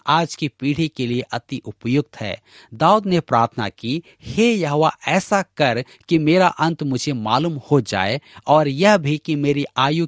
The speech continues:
के दिन कितने हैं। मुझे जीवन का अर्थ और उद्देश्य प्रदान कर।" भजन संहिता उनतालीस के पांच पद में लिखा है,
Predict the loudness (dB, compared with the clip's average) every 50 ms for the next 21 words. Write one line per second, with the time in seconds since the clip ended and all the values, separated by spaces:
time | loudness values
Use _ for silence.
0 | -2 -4 -4 -4 -4 -4 -4 -4 -4 -6 _ -10 -10 -10 _ -6 -4 -2 -2 -4
1 | -4 -8 -14 -16 _ _ _ _ _ _ _ _ _ _ _ -8 -6 -4 -4 -4
2 | -6 -8 -8 -8 -8 -10 -6 -6 -4 -4 -4 -4 -6 -6 -6 -8 -8 -8 -6 -2
3 | 0 0 0 -2 -6 -12 -6 -2 -2 -2 -2 -6 -10 -12 -10 -2 0 0 0 0
4 | -2 -6 -6 -6 -8 -8 _ _ _ _ _ -10 -10 -8 -6 -4 -6 -6 -6 -10
5 | -12 -10 -8 -8 -8 -10 -14 -20 _ _ _ _ _ _ _ _ _ -20 -20 _
6 | -6 -4 -2 -2 -2 -2 -4 -2 -2 -4 -2 0 -2 -2 -2 -4 -2 -2 -2 0
7 | -2 -4 -4 -8 -10 -8 -6 -6 -6 -6 -6 -8 -6 -6 -6 -4 -4 -6 -6 -8
8 | -8 -10 -10 -10 -10 -10 -12 -16 -20 _